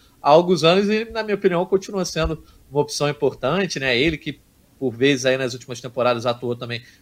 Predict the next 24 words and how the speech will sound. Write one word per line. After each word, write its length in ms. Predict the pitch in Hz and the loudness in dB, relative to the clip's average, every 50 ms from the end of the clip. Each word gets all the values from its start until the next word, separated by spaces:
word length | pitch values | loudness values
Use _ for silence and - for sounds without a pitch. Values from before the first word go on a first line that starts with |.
| _ _ | _ _
mais 240 | 117 123 127 131 127 | -2 0 2 2 0
como 300 | - - 135 131 131 131 | 0 -2 -4 -4 -2 -4
um 60 | 131 | -2
zagueiro, 500 | 127 139 127 120 117 127 139 147 151 160 | 0 2 2 2 2 4 4 4 2 2
mas 300 | 147 151 147 147 - - - - _ _ | 0 0 0 0 -2 -6 -14 -20 _ _
é 80 | - | -6
um 80 | 156 151 | -6 -2
cara 340 | - - 160 160 156 156 151 | 4 6 8 8 10 8 8
experiente, 800 | 156 151 - - 165 147 147 160 180 214 247 233 - - 240 | 6 2 0 -2 0 0 2 2 0 0 -2 -4 -6 -8 -10
de 220 | 214 175 147 - 156 | -10 -12 -14 -14 -14
forte 420 | - - 165 175 185 180 - 170 | -6 0 2 2 2 2 -2 -6
mentalidade, 720 | 165 160 156 - 156 147 143 135 139 151 165 180 175 175 - _ _ _ _ | -8 -4 -2 0 0 0 2 2 2 4 4 2 0 -4 -10 _ _ _ _
acho 240 | - 139 139 - - | -2 -2 -2 -2 -2
que 60 | - | -2
é 20 | 165 | -2
um 40 | 160 | -2
nome 180 | 156 156 160 | -2 -2 -4
importante 480 | 160 160 160 143 - - 147 160 156 - | -4 -4 -6 -8 -6 -6 -8 -8 -8 -6
pra 120 | - 147 | -6 -6
ter 120 | 139 - 139 | -6 -6 -8
nesse, 240 | 139 131 - - | -10 -10 -10 -10
na 100 | 139 135 | -10 -10
seleção 340 | 120 - 135 127 123 - 135 | -8 -8 -8 -8 -8 -8 -6
brasileira. 580 | 127 127 127 120 127 117 123 135 151 165 175 | -6 -4 -4 -4 -2 0 0 2 2 2 0